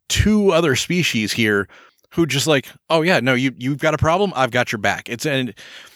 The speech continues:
you have that, that interesting dichotomy of, like, even within the, the same team of the humans, you had traitors and things like that.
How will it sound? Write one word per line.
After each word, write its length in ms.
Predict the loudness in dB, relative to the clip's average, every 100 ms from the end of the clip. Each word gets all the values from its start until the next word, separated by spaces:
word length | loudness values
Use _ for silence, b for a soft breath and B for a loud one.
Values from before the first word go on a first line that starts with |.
| B
you 160 | -2 0
have 200 | 2 2
that, 260 | -2 0
that 180 | 0 0 -4 _
interesting 420 | -2 -2 0 0
dichotomy 580 | 2 0 2 0 2 0
of, 100 | 2
like, 180 | 0 0 -2
even 260 | 0 2
within 380 | 0 2 2 2
the, 140 | 0
the 240 | -2 -4 -4
same 500 | -2 0 0 -2 -4
team 400 | -2 0 2 0
of 140 | -2
the 80 | -4
humans, 420 | 0 0 2 0
you 140 | -2 0
had 340 | 0 0 -2
traitors 540 | 0 2 2 2 0
and 120 | -4 -4
things 200 | -4 -4
like 160 | -2
that. 180 | 0